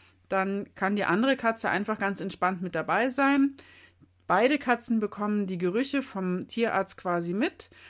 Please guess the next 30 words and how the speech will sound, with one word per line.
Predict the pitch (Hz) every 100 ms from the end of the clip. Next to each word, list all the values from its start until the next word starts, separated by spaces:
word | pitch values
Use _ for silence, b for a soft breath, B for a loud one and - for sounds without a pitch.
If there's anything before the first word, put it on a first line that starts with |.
| B B B -
und | 220 226 226 -
du | 190 208
hast | 190 196 - 185
daheim | 170 170 185 233 240 247 233
vermutlich | - 202 196 208 254 302 339 269 277 -
weniger | 202 202 202 190
Probleme. | 185 185 180 156 160 147
Wie | 185
ist | - 277 -
das | 285
aber, | - 226 233 233 240 240 -
wenn | 185 202 196
jetzt | 190 - -
eine | 180 196
Katze | - 180 -
eine | 175 151
O |
P | 170 - 185
bekommt? | 240 240 269 311 339 - B B B B B -
Da | 175 208
ist | - 226
es | 202 -
so, | 202 214 240 240 - _ _ -
dass, | 180 175 - - - _ -
ja, | 165 170 185
der | 180 185 175
Geruch | 175 170 208 269 - - -
unter | - 262 269 247 -
anderem | 196 220 220 214 214 214 208 208 B B B B
mit | 190 208 - -